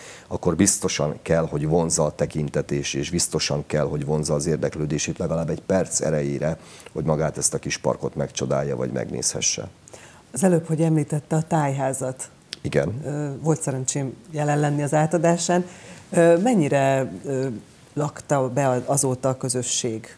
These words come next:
Speaker 2: Hogy mennyi, mi, mi minden történik?
Speaker 1: Hát
Speaker 2: Ott
Speaker 1: sajnos,
Speaker 2: történt, hát most ugye
Speaker 1: ö,
Speaker 2: nyilván a
Speaker 1: most,
Speaker 2: vírus
Speaker 1: most
Speaker 2: helyzet miatt
Speaker 1: így
Speaker 2: nem.
Speaker 1: van, most valóban nem történik semmi. A tájház avatása megtörtént, és a tájház nagyon szépen elkészült a belső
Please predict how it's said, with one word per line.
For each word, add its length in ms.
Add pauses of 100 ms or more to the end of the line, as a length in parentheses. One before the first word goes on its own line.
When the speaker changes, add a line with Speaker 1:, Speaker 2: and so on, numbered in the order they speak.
(220)
Speaker 2:
Hogy 140
mennyi, 200
mi, 280
mi 80
minden 360
történik? 500
Speaker 1:
Hát 200
Speaker 2:
Ott 60
Speaker 1:
sajnos, 400
Speaker 2:
történt, 280
hát 100
most 220
ugye 220
Speaker 1:
ö, 40
Speaker 2:
nyilván 320
a 40
Speaker 1:
most, 240
Speaker 2:
vírus 220
Speaker 1:
most 200
Speaker 2:
helyzet 180
miatt 120
Speaker 1:
így 140
Speaker 2:
nem. 100
Speaker 1:
van, 240
most 220
valóban 420
nem 140
történik 480
semmi. 380
A 100
tájház 400
avatása 480
megtörtént, 680
és 180
a 40
tájház 500
nagyon 280
szépen 440
elkészült 640
a 60
belső 600